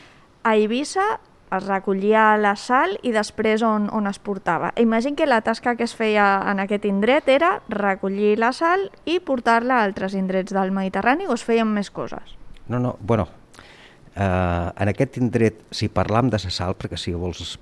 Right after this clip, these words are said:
Speaker 2: podem parlar d'altres possibles indústries que hi hauria també en aquest sector, eh, s'amuntegaven, se feien ses muntanyes de sal, que ara estan anant cap a ses salines,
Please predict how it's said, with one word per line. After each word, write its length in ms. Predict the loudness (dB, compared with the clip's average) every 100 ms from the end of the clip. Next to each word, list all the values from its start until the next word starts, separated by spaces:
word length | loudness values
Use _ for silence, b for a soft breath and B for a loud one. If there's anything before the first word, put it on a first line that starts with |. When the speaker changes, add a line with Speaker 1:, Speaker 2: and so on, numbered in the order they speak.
| -6
Speaker 2:
podem 240 | -4 -2
parlar 300 | -4 -4 -4
d'altres 560 | -4 -4 -6 -8 -8 -14 -8
possibles 540 | -6 -2 -2 0 -2 -4
indústries 600 | -4 -4 -4 -8 -8 -6
que 160 | -6
hi 60 | -4
hauria 340 | -6 -4 -6 -6
també 300 | -6 -2 -2
en 100 | -2
aquest 160 | -6 -8
sector, 400 | -8 -6 -6 -6 B B B B B B -2
eh, 280 | 2 2 2
s'amuntegaven, 800 | 0 -2 0 0 0 0 0 -2
se 140 | -4
feien 220 | -4 -4
ses 140 | -2 -2
muntanyes 480 | 0 0 0 0 -2
de 80 | -6
sal, 300 | -4 -4 -6
que 100 | -10
ara 120 | -10
estan 400 | -6 -4 -4 -8 -10 -18 -16
anant 300 | -10 -8 -8
cap 180 | -8 -10
a 60 | -10
ses 160 | -8
salines, 560 | -8 -4 -4 -2 -4 -8